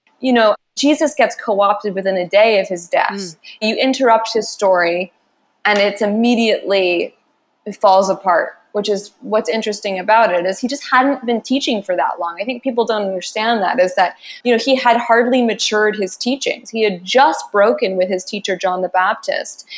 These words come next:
Speaker 1: and was just beginning to refine how his message was different from his teacher's message. There just wasn't enough material yet. There wasn't enough of a root system to m-, maintain a coherent message. There were too many different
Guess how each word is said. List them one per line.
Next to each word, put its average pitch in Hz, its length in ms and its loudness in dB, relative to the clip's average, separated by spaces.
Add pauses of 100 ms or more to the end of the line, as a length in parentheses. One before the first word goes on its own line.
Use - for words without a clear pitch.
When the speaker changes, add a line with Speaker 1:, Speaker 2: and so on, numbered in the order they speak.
(200)
Speaker 1:
and 226 200 2
was 214 120 0
just 233 300 0
beginning 220 340 0
to 208 120 -6
refine 202 500 -2
how 202 160 -4
his 196 220 -8
message 185 320 -4
was 180 160 -4
different 220 440 0
from 196 160 -8
his 175 140 -6
teacher's 214 380 -6
message. - 540 -6 (360)
There 240 100 4
just 294 160 0
wasn't 349 280 4
enough 269 240 0
material 262 680 2
yet. 170 300 2
There 214 120 2
wasn't 254 260 2
enough 220 200 -2
of 202 120 -6
a 190 100 2
root 247 380 0
system 180 720 -2 (400)
to 226 720 0
m-, - 200 -8
maintain 240 520 2
a 226 80 0
coherent 208 680 -2
message. 208 460 -2
There 202 100 0
were 190 240 -2
too - 160 0
many 247 200 2
different 214 520 0